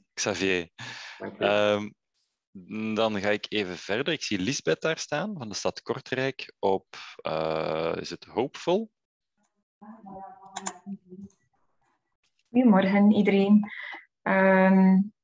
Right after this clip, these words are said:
Speaker 3: ja, ik heb dat bij hoopvol gezet, omdat ik hoopvol blijf voor de toekomst. Ik denk dat ik dat al een keer op hoopvol gezet had, een van de voorbije sessies. Maar goed, ik vind dat een mooi gevoel, dat past wel bij mij.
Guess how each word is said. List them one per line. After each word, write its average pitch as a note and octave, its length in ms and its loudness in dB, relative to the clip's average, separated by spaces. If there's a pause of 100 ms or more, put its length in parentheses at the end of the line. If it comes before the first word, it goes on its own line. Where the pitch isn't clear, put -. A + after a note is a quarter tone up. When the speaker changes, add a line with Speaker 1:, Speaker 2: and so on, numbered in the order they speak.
Speaker 3:
ja, G3 340 4
ik - 60 -6
heb A3+ 120 4
dat G3+ 140 4
bij F#3 160 4
hoopvol A3 640 0
gezet, G#3+ 640 -2 (340)
omdat G3+ 220 2
ik F#3+ 100 2
hoopvol G#3 480 -2
blijf F#3+ 300 0
voor G#3+ 160 -2
de G3 100 -2
toekomst. G#3+ 680 -4 (600)
Ik F#3+ 80 -6
denk A3 140 4
dat G#3+ 80 6
ik G#3 120 6
dat G3+ 100 4
al G3+ 100 6
een G3+ 80 2
keer G3+ 200 0
op G3 140 2
hoopvol G#3+ 380 2
gezet F#3+ 340 -2
had, C4 160 -4
een B3 160 0
van A3+ 140 2
de G#3+ 60 0
voorbije A3 460 2
sessies. - 600 -8
Maar F3+ 180 -6
goed, G#3 200 -6
ik - 60 -20
vind G#3 180 -2
dat F#3+ 100 -2
een F#3 120 0
mooi G#3 200 2
gevoel, G#3 340 0
dat C#3 180 -2
past - 240 -6
wel G3+ 180 -2
bij F#3+ 120 -4
mij. F#3 300 -4